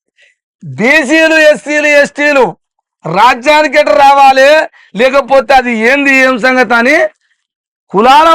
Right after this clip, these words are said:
వారిగా, అందులో ఏ కుల చరిత్ర ఏంది, ఏ కులానికి ఏమేమి చేసిర్రు అప్పటి నుంచి ఇప్పటిదాకా అని ఒక చరిత్ర, ఒక బుక్ అట. ఆ బుక్ ఎత్తుకపోయినాడు ఈ దొంగ లంగా. అయిపోయిందా?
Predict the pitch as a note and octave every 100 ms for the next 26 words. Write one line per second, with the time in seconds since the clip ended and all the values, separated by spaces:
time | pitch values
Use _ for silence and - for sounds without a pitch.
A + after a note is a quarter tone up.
0 | D4+ C4+ A#3+ E3+ - _ _ _ _ _
1 | C#3 F#3 B3 D4 C4+ F#4 - _ _ _
2 | - G3+ C#4+ A3 C4 E4+ B3+ E4 D#4+ D#4+
3 | D4+ C#4+ A#3 D#3+ _ _ _ - A#3 A3+
4 | A#3+ C#4+ D#4+ D#4+ D4+ C#4 D#4 D#4 D4 C#4+
5 | G3+ B3+ G#3 - - G#3 C4 B3 A#3+ B3
6 | G3+ A3+ A3 G3 A#3+ A#3+ G3+ G#3 G#3 B3+
7 | A#3 F#3+ E3 - A#3 E3 C3+ - _ _
8 | - C4 A#3+ A3 B3 C#4+ G3 B3 A3+ G#3+
9 | G#3 B3 F3+ G3 G#3 F#3+ F3+ G3+ G3+ -
10 | _ _ _ _ _ _ _ _ D#3+ G3+
11 | A#3+ A3+